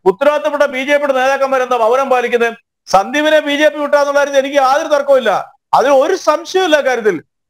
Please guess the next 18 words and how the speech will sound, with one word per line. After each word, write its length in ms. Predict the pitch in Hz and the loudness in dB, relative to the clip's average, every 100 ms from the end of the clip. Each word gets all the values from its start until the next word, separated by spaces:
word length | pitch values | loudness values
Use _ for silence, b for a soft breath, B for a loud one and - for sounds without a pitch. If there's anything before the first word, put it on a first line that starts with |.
| - | 0
അത് 120 | 196 | 0
പിന്നെ 240 | 302 330 | 0 0
സ്വാഭാവികമായിട്ട് 480 | 269 285 311 311 294 | 2 2 2 0 -2
ഇങ്ങനെ 140 | 294 | -2
ഒരു 80 | 294 | 0
ചർച്ച 220 | 269 269 | 0 0
വരുമ്പോൾ 240 | 311 285 277 | -2 2 2
ഒരാളെ 260 | 262 269 | 2 2
വിടും. 300 | 262 240 185 - _ - | 0 -2 -4 -12 _ 0
സന്ദീപ് 300 | 247 294 285 | 0 2 2
അടുത്ത 200 | 277 277 | 2 2
ആ 400 | 269 262 240 233 | 2 2 0 0
പാർട്ടിയുടെ 240 | 254 254 | -2 0
ഉത്തരവാദിത്തപ്പെട്ട 640 | 254 - 320 330 330 311 285 262 226 - 240 | -2 2 2 2 0 -2 2 0 0 -6 -2
വ്യക്താവാണ്. 500 | 233 240 233 190 135 _ _ _ - | -2 0 0 0 -4 _ _ _ -2
അത് 120 | 226 | 0
ചെറിയ 260 | 254 294 | 0 2
കാര്യമില്ല. 440 | 285 277 240 214 | 0 0 -2 0